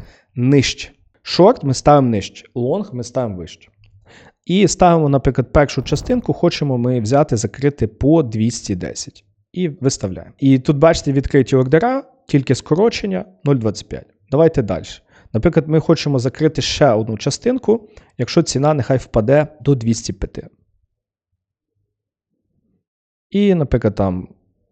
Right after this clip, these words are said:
знову ж таки, двадцять п'ять відсотків ми хочемо закрити, якщо ціна п-, впаде по двісті п'яти. І далі ми що робимо? Виставляємо весь take profit, все, що лишилося, ми хочемо закрити, наприклад, там по двісті.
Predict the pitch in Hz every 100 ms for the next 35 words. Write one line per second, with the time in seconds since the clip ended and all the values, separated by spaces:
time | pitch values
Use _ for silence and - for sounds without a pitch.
0 | _ 110 113 104 - - 95 110 120 -
1 | 113 143 151 240 240 175 180 - - 131
2 | 120 - 113 113 190 151 113 120 - 127
3 | 120 - - - 104 107 95 90 92 -
4 | - - - _ - - - - - 214
5 | 240 240 - - 127 202 311 - 262 269
6 | _ 156 160 - 143 127 107 107 - _
7 | _ - 139 - 165 160 151 135 127 139
8 | 123 - 135 - 233 247 165 - - 151
9 | - - 147 110 110 - - 285 233 -
10 | - - _ 151 156 151 135 117 117 180
11 | 170 117 104 131 101 98 95 - - 143
12 | 143 113 104 92 - -